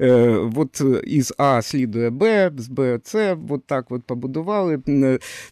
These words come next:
логічну систему, як треба там, е, ту, ту ж саму сексуальність, е, свою організувати, як її треба формувати. Е, от він, він підважив це поняття.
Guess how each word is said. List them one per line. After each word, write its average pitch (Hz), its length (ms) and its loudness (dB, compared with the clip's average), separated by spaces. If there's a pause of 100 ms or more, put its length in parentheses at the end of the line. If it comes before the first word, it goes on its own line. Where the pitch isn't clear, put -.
(160)
логічну 131 540 0
систему, 180 460 -4
як 143 260 -2
треба 123 420 0
там, 113 340 -6 (180)
е, 107 100 -6
ту, 120 100 -10
ту - 180 -10
ж - 100 -14
саму 113 220 -6
сексуальність, 156 800 -4
е, 127 180 -2
свою 120 420 -2
організувати, 131 760 -4
як 123 240 -6
її 120 100 -6
треба 117 300 -8
формувати. 147 520 -6 (480)
Е, 113 220 4
от 110 380 -4
він, 196 140 2 (280)
він 180 200 2
підважив 147 760 0
це - 180 -10
поняття. - 580 -16